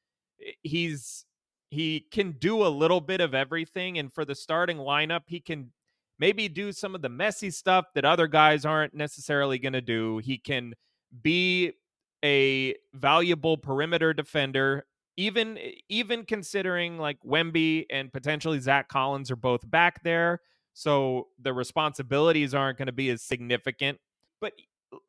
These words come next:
like, all of the little stuff that he does that are so unique to him would obviously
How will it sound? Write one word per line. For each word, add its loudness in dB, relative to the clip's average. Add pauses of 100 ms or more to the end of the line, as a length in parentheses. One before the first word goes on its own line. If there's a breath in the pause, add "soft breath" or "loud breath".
(280)
like, -2
all 8
of 2
the 2
little 4
stuff 2
that 0
he -2
does 4
that -2
are -2
so 4
unique -2
to -2
him -2
would 0
obviously 2